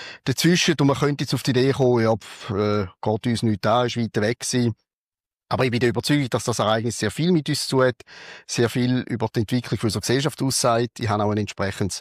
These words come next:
Fazit für mich selber entwickelt in den letzten Tagen, das ich am Schluss von dieser Sendung gerne vorstelle. Ich freue mich, wenn ihr dabei bleibt.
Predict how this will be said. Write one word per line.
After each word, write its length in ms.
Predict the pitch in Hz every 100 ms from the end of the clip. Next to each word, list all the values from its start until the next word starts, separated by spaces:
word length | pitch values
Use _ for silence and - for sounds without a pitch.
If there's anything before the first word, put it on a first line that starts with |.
| - - - -
Fazit 640 | - 135 170 - 170 -
für 80 | 143
mich 120 | 143
selber 280 | - 131 131
entwickelt 400 | 127 127 - 117
in 80 | 117
den 60 |
letzten 220 | 110 - -
Tagen, 180 | 104 110
das 100 | 107
ich 40 |
am 100 | 104 101
Schluss 320 | 113 - - - - - _
von 100 | 107
dieser 180 | 107 107
Sendung 300 | 113 110 107
gerne 240 | 101 101
vorstelle. 640 | - 117 135 - 117 120 - - - - - -
Ich 120 | 113
freue 240 | - 104
mich, 220 | 104 101 - _
wenn 180 | 101 117
ihr 60 | 113
dabei 260 | 117 139
bleibt. 420 | 117 104 82 -